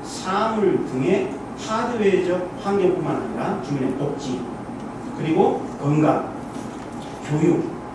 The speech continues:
그리고 마을 만들기의 구성 등 보다 전반적인 내용을 다루게 되었던 것입니다. 살기 좋은 마을을 만들기 위해서는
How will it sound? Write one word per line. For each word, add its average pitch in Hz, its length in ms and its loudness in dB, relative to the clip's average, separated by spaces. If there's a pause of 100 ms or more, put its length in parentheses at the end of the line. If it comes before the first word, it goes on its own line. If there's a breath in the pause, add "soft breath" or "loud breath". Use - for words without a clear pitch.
(140)
그리고 147 240 2
마을 156 300 6
만들기의 143 420 2
구성 160 440 0
등 196 540 4 (240)
보다 123 240 0
전반적인 208 840 4
내용을 131 580 4 (300)
다루게 123 480 -2 (200)
되었던 120 320 -2
것입니다. - 300 -6 (1700)
살기 220 400 4
좋은 214 280 6
마을을 156 280 6
만들기 135 420 2
위해서는 143 540 2